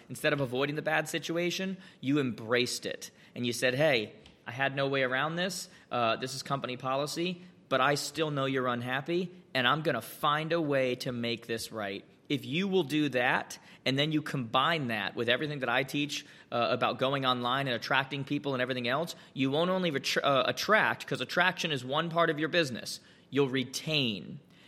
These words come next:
And retaining is where so many people in today's world are missing the boat, because they're ultimately creating a rat race for themselves, because they're all attract, attract, attract, attract, attract, and ultimately,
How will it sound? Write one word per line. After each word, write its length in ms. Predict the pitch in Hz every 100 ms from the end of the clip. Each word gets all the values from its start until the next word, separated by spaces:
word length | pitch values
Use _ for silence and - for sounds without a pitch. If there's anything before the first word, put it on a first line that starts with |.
| -
And 160 | 117
retaining 840 | 120 120 - 208 254 165 117 113 117
is 200 | 139 127
where 160 | 131
so 360 | 123 - 165 151
many 220 | 165 143
people 380 | 131 151 143 131
in 80 | 120
today's 400 | 135 127 147 131
world 400 | 120 113 110 107 - -
are 100 | 117
missing 400 | 117 127 127 120
the 80 |
boat, 460 | 110 110 107 - - - - -
because 260 | - 131 139
they're 180 | 139 135
ultimately 440 | 165 170 190 170
creating 380 | 151 170 151 143
a 60 | 131
rat 360 | 135 156 -
race 240 | 131 120 110
for 120 | 127
themselves, 640 | 113 110 123 113 107 113 - -
because 240 | 147 147
they're 180 | 147 147
all 440 | 139 170 170 160 -
attract, 400 | 139 175 156 -
attract, 380 | 143 165 151 143
attract, 340 | - 165 160
attract, 360 | 143 180 156 139
attract, 640 | - 214 156 139 - - - _ _ _ _ _ _ -
and 100 | 131
ultimately, 800 | 160 165 147 120 131 120 113